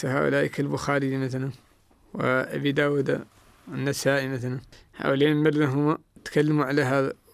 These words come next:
وبعدهم مثلًا جاء أئمة كابن عدي والدارقطني مثلًا وأبي جعفر العقيلي،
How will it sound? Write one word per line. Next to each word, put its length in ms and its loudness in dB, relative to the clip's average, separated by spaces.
وبعدهم 440 0
مثلًا 500 -4
جاء 380 -2
أئمة 480 -4
كابن 240 -4
عدي 360 -2
والدارقطني 760 -2
مثلًا 320 -6
وأبي 500 -2
جعفر 340 0
العقيلي، 540 -2